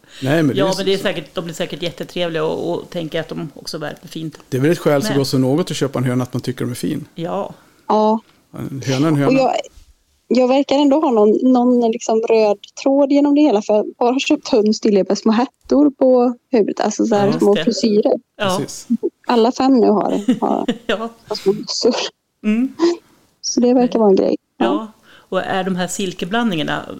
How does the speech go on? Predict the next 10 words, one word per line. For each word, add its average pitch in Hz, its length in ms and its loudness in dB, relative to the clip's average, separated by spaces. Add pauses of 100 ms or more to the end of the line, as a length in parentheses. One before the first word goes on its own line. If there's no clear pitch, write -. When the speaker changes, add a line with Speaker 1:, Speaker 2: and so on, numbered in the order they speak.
(200)
Speaker 2:
är 180 160 -6
de 214 220 -2
lite, 208 280 -4
mm, 170 300 -4 (800)
halvfluffiga, 151 1080 -6 (380)
om 180 80 -14
man 160 60 -12
säger? - 360 -12 (760)
Eller 240 340 2
hur 247 60 2